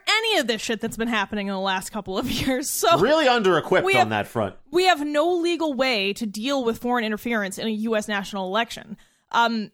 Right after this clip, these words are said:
Speaker 1: like, it's wild to me that that's basically, that's, that's the case. And it's also wild to me that there's basically no oversight of the executive branch in U S government, with the exception of impeachment by Congress.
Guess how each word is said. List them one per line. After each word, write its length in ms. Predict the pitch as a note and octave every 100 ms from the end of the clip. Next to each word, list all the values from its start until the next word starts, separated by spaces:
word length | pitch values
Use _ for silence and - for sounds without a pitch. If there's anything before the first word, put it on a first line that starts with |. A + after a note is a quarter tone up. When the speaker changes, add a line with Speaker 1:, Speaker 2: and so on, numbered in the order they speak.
| _ _ _
Speaker 1:
like, 280 | D#4 C#4+ -
it's 160 | - -
wild 760 | A#3+ G3+ A3 G#3+ B3+ D4 D#4 C#4+
to 120 | F4
me 400 | D#4+ E4 F4+ F#4 _ _ _ _ _
that 300 | G#3+ B3 A#3+ - B3
that's 320 | B3+ A#3 -
basically, 800 | A#3 B3 C4+ A#3+ C4 A#3+ A3+ -
that's, 280 | G#3+ A#3+ A#3+
that's 320 | B3 A3+ -
the 80 | A#3
case. 260 | A#3 A3+ A#3+
And 60 |
it's 100 | B3
also 260 | - D4 C#4
wild 420 | A#3+ C#4+ D4 C4+
to 60 | C4+
me 120 | C4
that 140 | A#3
there's 160 | A#3 A#3
basically 420 | D#4 G#4 G#4+ F4
no 260 | C#4 C4 C#4
oversight 380 | C4 B3 B3+ A#3
of 80 |
the 80 | G#3
executive 420 | G#3 A#3+ A#3+ A#3+
branch 240 | G#3 G#3+ G3+
in 120 | G#3+
U 100 | G3
S 120 | G3
government, 460 | - D#4+ C4+ A#3 A3 _
with 80 | B3
the 80 | A#3
exception 400 | A3 D#4 D#4 C#4
of 80 | A3
impeachment 460 | A3+ C4 A#3 A3+
by 100 | G3
Congress. 540 | F#3+ F4 G#4 - -